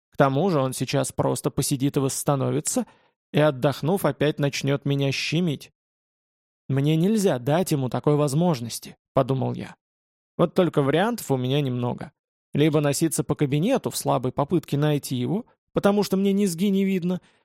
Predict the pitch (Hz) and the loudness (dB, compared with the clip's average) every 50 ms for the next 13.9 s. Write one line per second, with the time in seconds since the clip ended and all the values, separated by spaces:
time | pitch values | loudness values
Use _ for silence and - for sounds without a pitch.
0 | _ _ - - 208 277 277 262 226 226 175 190 156 - 139 147 180 190 208 208 | _ _ 0 2 4 4 4 2 2 2 2 0 0 2 2 0 0 0 -2 -4
1 | - - - 160 - - 127 113 131 131 175 185 - 175 - - 151 151 156 147 | -2 -2 -2 -2 -2 -2 -4 -2 -2 -2 0 0 -2 -2 0 0 0 2 0 0
2 | 123 143 135 - - 180 156 131 - - - - - _ _ _ _ _ _ _ | 0 -2 -2 0 2 2 2 2 -2 -8 -16 -20 -20 _ _ _ _ _ _ _
3 | _ _ - 135 - 147 156 151 147 - - 143 139 135 - - - 160 147 139 | _ _ -2 0 2 4 4 2 2 2 2 2 2 0 0 0 0 0 2 2
4 | 135 135 139 - - 143 - - - 143 143 147 156 156 147 127 135 - _ _ | 2 0 -2 -2 -2 -2 -2 0 0 0 2 2 2 0 0 -2 -6 -10 _ _
5 | _ _ _ _ _ _ _ _ - - 156 151 - - 143 160 208 208 165 143 | _ _ _ _ _ _ _ _ 0 2 2 2 2 2 2 2 2 2 2 0
6 | 131 - - 135 - - 151 147 - 139 - - 135 123 - - - - 156 139 | 0 2 0 0 2 2 0 0 0 -2 -4 -4 -4 -6 -6 -4 -2 -2 0 2
7 | 120 147 165 175 170 156 147 139 - 143 160 180 165 131 - - - - - - | 2 2 4 4 4 4 2 2 0 0 2 2 2 0 -2 -6 -12 -14 -4 0
8 | 139 135 131 131 135 135 143 151 151 143 - - 156 151 131 - - 143 143 139 | 0 2 2 2 2 2 2 2 2 0 0 0 0 0 0 -2 0 0 0 0
9 | - 127 135 127 127 135 139 135 135 - - 143 143 135 - - 139 139 131 147 | 0 0 -2 0 2 2 2 0 0 -2 -2 -2 -2 0 0 -2 -2 0 0 0
10 | 147 120 117 - - - _ _ _ _ _ _ _ - 143 151 139 127 143 147 | 0 -2 -2 -6 -12 -18 _ _ _ _ _ _ _ 0 2 2 4 2 2 2
11 | 156 180 190 - 254 214 - - - _ - 139 143 160 170 160 175 175 156 - | 2 0 0 -2 -4 -4 -6 -10 -12 _ 0 2 4 4 4 4 2 0 0 0
12 | - 165 156 151 - - 165 156 - - - 151 131 135 156 180 - 175 147 139 | 0 0 0 0 0 0 0 -2 0 0 0 2 2 2 2 2 2 0 0 0
13 | 131 - 143 135 127 117 117 139 131 117 - - - - - - - | 0 0 0 -2 -2 0 0 0 0 0 -4 -8 -12 -16 -18 -20 -20